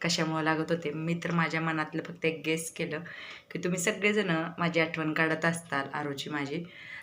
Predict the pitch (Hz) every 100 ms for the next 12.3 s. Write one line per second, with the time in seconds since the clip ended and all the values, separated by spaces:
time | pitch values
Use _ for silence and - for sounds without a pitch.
0 | - 156 156 160 160 151 147 143 165 -
1 | 143 139 139 143 143 156 170 - - -
2 | - - - 156 151 156 156 165 156 233
3 | 247 240 208 175 175 220 214 247 233 226
4 | 226 220 214 - 196 180 180 180 180 170
5 | 170 175 165 170 165 170 170 160 165 -
6 | - - - 170 175 202 214 214 208 202
7 | 196 202 180 190 185 175 170 165 165 175
8 | 175 180 170 165 156 156 151 147 165 -
9 | 196 - - - - - 175 175 180 170
10 | 170 170 226 247 180 185 202 202 196 196
11 | 196 202 208 208 - - - 208 240 262
12 | 254 233